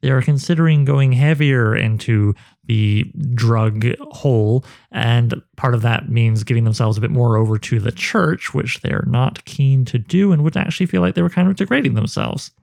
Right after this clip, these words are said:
So I'm thinking maybe they get talking and they kind of tease out just enough of each other's situations, you know, not everything. It'll be a while before either of them confesses to what's really going on with them, but it's kinda like, you know,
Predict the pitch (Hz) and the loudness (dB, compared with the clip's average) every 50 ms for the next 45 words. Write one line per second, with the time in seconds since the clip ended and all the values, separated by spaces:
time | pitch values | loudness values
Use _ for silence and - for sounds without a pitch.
0 | _ - - - 135 151 165 156 - 156 143 135 127 131 127 127 123 123 - - | _ -8 -2 0 2 2 2 2 2 0 0 2 2 2 2 4 2 2 0 0
1 | 127 127 120 117 117 117 117 120 117 113 110 - - - - - - 262 214 - | 2 2 2 2 2 2 2 2 2 0 0 0 -4 -4 -4 -4 -2 -2 0 0
2 | 156 127 123 - - - 117 113 113 110 110 120 - - 123 120 120 120 113 110 | 0 0 0 -2 -2 0 0 0 2 0 0 -2 -4 -2 0 2 2 2 2 0
3 | 107 - - - _ _ - - - 175 151 135 147 135 131 - - 175 190 180 | -2 -4 -10 -18 _ _ -8 -2 0 0 0 0 0 0 -2 -2 0 0 0 0
4 | - - 160 160 147 - 131 135 135 - 131 120 113 - 110 - 123 123 120 120 | 0 2 2 2 2 0 -2 -2 0 0 0 0 0 -2 -2 0 0 2 2 2
5 | 113 - - 104 98 98 101 - 101 98 - 101 117 139 151 147 147 131 117 104 | 2 0 -2 -4 -4 -4 -4 -2 -2 0 0 2 2 2 2 2 2 2 2 0
6 | 95 - - 101 92 - 104 - 139 131 123 123 120 113 104 104 92 - 107 104 | 0 -2 -4 -4 -2 -4 -2 0 0 2 2 2 2 2 0 -2 -2 -2 0 0
7 | 104 101 104 101 101 101 104 - 107 - 104 107 - 110 98 - - 104 98 98 | 2 2 0 0 0 -2 -2 -2 -2 -2 -2 -2 -2 -4 -6 -2 -2 -2 -2 -2
8 | - - - - 110 120 120 113 107 104 98 95 92 98 95 92 95 95 92 104 | -2 -4 -4 -2 -2 0 0 0 0 0 0 0 0 0 0 0 0 0 0 0
9 | 101 95 104 101 - _ _ _ _ _ - - 113 117 120 - - 139 131 131 | 0 0 -2 -4 -6 _ _ _ _ _ -4 -2 0 0 -2 -2 -2 -2 0 2
10 | 135 139 139 - 226 247 240 233 220 | 0 0 0 0 0 0 2 2 0